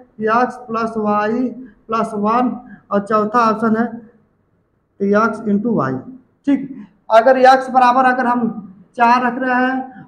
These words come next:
और वाई बराबर क्या रख रहे हैं? दो रख रहे हैं, ठीक। X बराबर चार रख रहे हैं, वाई बराबर दो रख रहे हैं। अगर इस, इसमें रखें, पहले वाले option में रखें, देखो तो चार plus दो जोड़ रहे हैं तो कितना हो रहा है? छः हो रहा है,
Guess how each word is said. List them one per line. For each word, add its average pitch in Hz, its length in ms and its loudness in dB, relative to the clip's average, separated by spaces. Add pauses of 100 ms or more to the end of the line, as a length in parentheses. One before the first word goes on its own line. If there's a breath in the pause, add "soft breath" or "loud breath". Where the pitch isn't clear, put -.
और 214 140 0
वाई 226 220 2
बराबर 233 400 2
क्या 233 160 -2
रख 233 180 -2
रहे 233 160 -2
हैं? 233 100 0
दो 160 280 -6
रख 139 220 -10
रहे 135 100 -16
हैं, 139 140 -18 (380)
ठीक। - 260 -8 (260 loud breath)
X 254 240 4
बराबर 247 320 2
चार 254 260 2
रख 262 160 0
रहे 254 120 -2
हैं, 262 140 0
वाई 233 260 0
बराबर 240 300 4
दो 233 200 4
रख 240 220 2
रहे 240 100 4
हैं। 254 380 -4 (140)
अगर 247 220 2
इस, 247 140 -6
इसमें 247 540 -4
रखें, 254 260 -4
पहले 240 300 -2
वाले 247 240 -2 (340 loud breath)
option 240 320 0
में 247 100 2
रखें, 247 200 -2
देखो 233 200 -2 (520 soft breath)
तो 240 60 -2 (360)
चार 240 280 0 (120)
plus 240 200 -2
दो 240 220 0
जोड़ 247 200 0
रहे 247 160 2
हैं 247 120 -2
तो 254 80 -6
कितना 247 280 -6
हो 240 120 0
रहा 240 120 -2
है? 247 220 -2
छः 196 220 -6
हो 160 80 -4
रहा 147 120 -4
है, - 60 -10